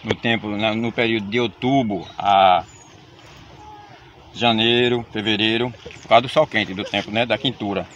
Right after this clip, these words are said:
Ela vai deixar lá, mas ela tem que deixar antes, né? Ela deixa os ovos lá,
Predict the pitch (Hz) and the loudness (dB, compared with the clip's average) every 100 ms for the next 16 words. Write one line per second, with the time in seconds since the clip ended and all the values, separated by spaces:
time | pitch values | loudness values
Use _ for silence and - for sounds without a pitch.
0 | - - - 139 143 127 151 156 151 131 | -20 -8 4 8 8 6 4 2 2 6
1 | 139 139 139 135 135 185 135 113 95 120 | 6 4 2 -2 0 4 4 4 0 -6
2 | 156 - - - 107 113 135 120 135 127 | -8 -14 -16 -4 -2 -2 -4 2 2 4
3 | 113 113 139 | 6 8 6